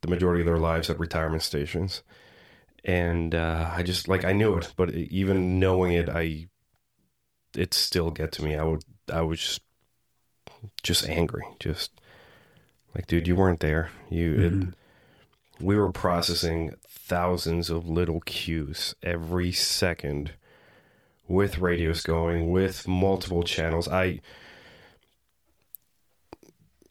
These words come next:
Speaker 1: Cam talked me out of getting the Mayday audio because back then we could monitor all, all talk groups, right? Like, if,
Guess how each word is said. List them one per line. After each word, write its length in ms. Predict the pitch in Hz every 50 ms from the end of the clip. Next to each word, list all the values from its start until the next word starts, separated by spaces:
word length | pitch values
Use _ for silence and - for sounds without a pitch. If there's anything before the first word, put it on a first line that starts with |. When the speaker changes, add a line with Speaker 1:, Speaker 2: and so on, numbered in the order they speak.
| _ _ _ _ - -
Speaker 1:
Cam 540 | - - - 113 110 120 131 135 139 131
talked 340 | - - - 110 104 101 -
me 160 | 95 95 92
out 140 | 90 87 85
of 260 | 85 85 - - - -
getting 360 | - 92 90 90 85 82 80
the 120 | 78 76
Mayday 420 | 73 73 80 80 85 82 90 92 98
audio 500 | 95 101 104 101 104 113 117 123 123 117 - - - - - _ _ _ _ _ _ _ _ _ _ _ _ - _ - - -
because 240 | - - 92 85 76
back 340 | 76 80 92 90 95 - -
then 460 | 92 87 87 85 85 85 82 82 85 _ -
we 140 | - 82 87
could 180 | - - 82
monitor 640 | 82 87 85 82 82 82 78 73 64 64 60 85 87 - - - _ _ _ _ _ _ _ _ _ _ _ _ _ - _ -
all, 340 | - 87 85 80 78 78 - _ _ _ _ _ _ _ - -
all 140 | 87 90 85
talk 260 | - - - 80 78
groups, 320 | - - - - - - -
right? 240 | 73 80 87 90 - - - - - - - - - _ -
Like, 240 | 87 87 82 -
if, 300 | 90 85 - - - -